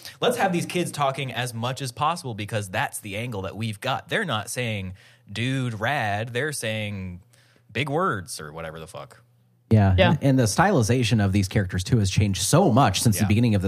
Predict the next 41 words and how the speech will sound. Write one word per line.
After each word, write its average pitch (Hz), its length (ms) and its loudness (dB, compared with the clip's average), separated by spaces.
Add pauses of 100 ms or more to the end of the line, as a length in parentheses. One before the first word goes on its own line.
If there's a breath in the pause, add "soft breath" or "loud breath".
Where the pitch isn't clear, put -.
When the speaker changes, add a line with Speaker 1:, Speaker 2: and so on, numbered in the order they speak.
Speaker 1:
Oh, 175 100 6
Speaker 2:
season 104 240 4
Speaker 1:
yeah. 98 40 2
Speaker 2:
that 107 180 4
it's 101 160 2
like, 101 160 4
it 104 60 4
used 117 160 4
to 139 80 4
be 123 80 4
kinda, 123 160 2
like, 98 180 4
noirish 120 640 6
where 98 160 4
everyone's 101 360 4
talking 107 340 2
in 95 80 4
these, 90 160 2
like, 90 100 0
allegories 117 760 4 (320 loud breath)
and 95 480 4
quick, - 300 2
witty 113 240 6
liners. 110 580 4
And 101 280 4
now 107 240 6
it, 101 100 2 (260)
then 135 140 4
it 107 100 0
kinda, 113 160 6
like, 95 140 4
veered 123 240 4
into, 107 120 2
like, 95 160 2
more, 95 300 2 (180)
you 110 120 -2
know, 95 100 4
neorealism. 147 800 4
But 139 100 2
now 214 280 4
it's, - 220 -2